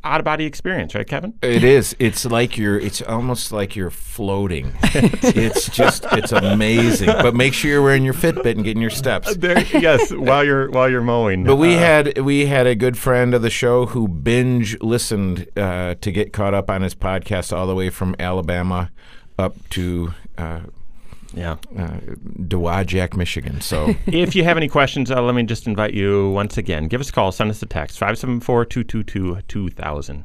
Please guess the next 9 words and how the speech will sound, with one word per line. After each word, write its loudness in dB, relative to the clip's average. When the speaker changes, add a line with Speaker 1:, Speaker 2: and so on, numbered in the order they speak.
Speaker 1:
That's -8
five -2
seven -4
four 0
two -6
two -6
two -4
two -6
thousand. -4